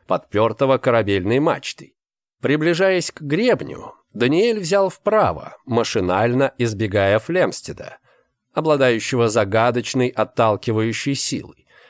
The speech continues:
Скорее всего, сейчас тот не спал, но и наблюдение вести не мог по причине зарева, поэтому был наверняка раздражительнее обычного и, возможно, напуган. Ставни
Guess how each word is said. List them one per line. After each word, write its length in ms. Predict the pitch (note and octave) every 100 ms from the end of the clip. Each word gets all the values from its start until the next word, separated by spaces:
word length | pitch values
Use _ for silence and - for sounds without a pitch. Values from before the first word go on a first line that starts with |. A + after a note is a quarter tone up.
| -
Скорее 400 | - F3+ F3+ F3+
всего, 420 | - G#3+ C#4 G#2
сейчас 640 | - G#2+ A2 - E3+ E3+
тот 240 | - E3+ D#3+
не 120 | E3
спал, 560 | - - A3 D#3+ E2+ - _ -
но 180 | G#3 G#3
и 100 | F3
наблюдение 760 | D#3 D3 C#3 A#2+ D3+ D#3 G#2+
вести 380 | G2+ A2 - A#2
не 140 | A2+
мог 320 | A2 D#3+ F#3+ -
по 100 | A#2
причине 500 | G#2+ G#2 B2 A2+ G#2+
зарева, 600 | G#2 D3 - - - - _ -
поэтому 480 | C#3+ - B3+ A#3+
был 300 | F#3 F3 F#3+
наверняка 640 | E3 C3+ B2 B2 A#2 C3+ B2+
раздражительнее 880 | A#2 A2+ A2+ G#2 G#2+ - G#2+ G#2+ G#2+
обычного 800 | G#2 G2 E3 G#3+ - F#3 F3+ D#3+ - _
и, 100 | C#3+
возможно, 760 | D3+ D#3 D#3 D#3 C3 B2+ A#2+ G#2+
напуган. 720 | B2 D3+ F3+ - D#2 C2 - - _ _ _ _ _ _ _ _ _
Ставни 580 | - - A3+ A3 A3 G3+